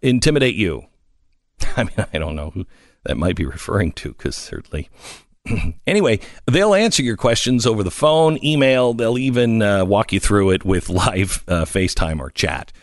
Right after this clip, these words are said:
Plus, you can send them pictures to help guide the recommendations. So, blinds dot com. Go there. They're the number one online retailer of custom window coverings for twenty years for a reason. They've sold twenty million blinds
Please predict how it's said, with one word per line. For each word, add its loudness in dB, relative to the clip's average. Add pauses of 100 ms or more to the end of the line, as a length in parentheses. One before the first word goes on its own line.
(360)
Plus, 2
you 0
can 2
send 4
them 2
pictures 2
to 0
help 0
guide 2
the 0
recommendations. 0 (260)
So, -2
blinds 2
dot 0
com. -2 (240)
Go 4
there. 0
They're 4
the 2
number 4
one 2
online 2
retailer 0
of 0
custom 0
window 2
coverings 0
for -2
twenty 0
years 0 (380)
for 4
a 6
reason. 2 (340)
They've 2
sold 2
twenty 2
million 4
blinds 0